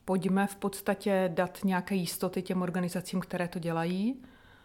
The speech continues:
a pojďme je podpořit, eh, pojďme je možná udělat, a o tom se tady mluví dlouze, udělat nějaký jednotný informační kanál, kde si to ti rodiče budou moct všechno přečíst, jaké aktivity tady město nabízí,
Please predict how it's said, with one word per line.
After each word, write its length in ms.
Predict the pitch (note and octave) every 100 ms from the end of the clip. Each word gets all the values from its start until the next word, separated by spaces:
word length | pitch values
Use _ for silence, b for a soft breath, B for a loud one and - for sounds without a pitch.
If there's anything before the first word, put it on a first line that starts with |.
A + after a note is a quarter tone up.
| B B -
a 320 | F3+ E3+ E3+
pojďme 280 | E3 F3+ F#3+
je 40 |
podpořit, 840 | F#3 F3 - F#3 F#3+ G3+ B3+ C#4+ -
eh, 480 | - - - - F3 E3 D#3+ D#3+ -
pojďme 380 | F3+ F3 F#3+ G3
je 80 |
možná 520 | F#3 F#3 E3+ F#3+ F#3+ -
udělat, 540 | E3+ F3+ F#3 F#3 - -
a 100 | - -
o 60 |
tom 140 | G3+ F#3
se 100 | G#3
tady 160 | G3+
mluví 200 | G3+ F#3+
dlouze, 640 | D#3+ E3 F#3 F3 F#3+ A#3+ B3+ B B B
udělat 220 | F#3 G3
nějaký 260 | F#3+ F#3+ G#3
jednotný 400 | F#3+ G3+ A3 G3+
informační 640 | G#3 F#3 G#3+ G3 - G#3+
kanál, 400 | G3 F3 F3+ G#3
kde 180 | G3 F#3
si 140 | G3+
to 120 | F#3
ti 160 | F#3 F#3+
rodiče 320 | F#3 F3+ G#3
budou 240 | F3+ F3+
moct 340 | F3+ F3+ - -
všechno 300 | - F#3 G3
přečíst, 380 | - E3 G3+ F3+
jaké 180 | F3+
aktivity 420 | F3 - F3 F3+ F#3
tady 200 | F3+ F#3
město 300 | F3 - F#3+
nabízí, 580 | E3 E3+ D#3+ F3 G3